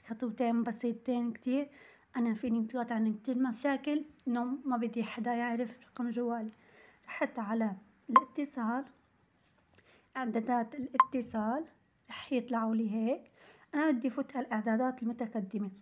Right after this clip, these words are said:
هلا في كتير جوالات ما بيكون فيها هذا الخيار، بيكون مثلًا إعدادات إضافية هيك تقريبًا.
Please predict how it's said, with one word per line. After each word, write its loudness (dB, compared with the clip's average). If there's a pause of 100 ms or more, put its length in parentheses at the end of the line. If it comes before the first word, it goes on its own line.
(160)
هلا 4
في -2 (260)
كتير 6
جوالات 4
ما 6
بيكون 2
فيها 0 (260)
هذا 4
الخيار، 2
بيكون 2
مثلًا 2 (100)
إعدادات 4
إضافية 2 (580)
هيك -2
تقريبًا. 2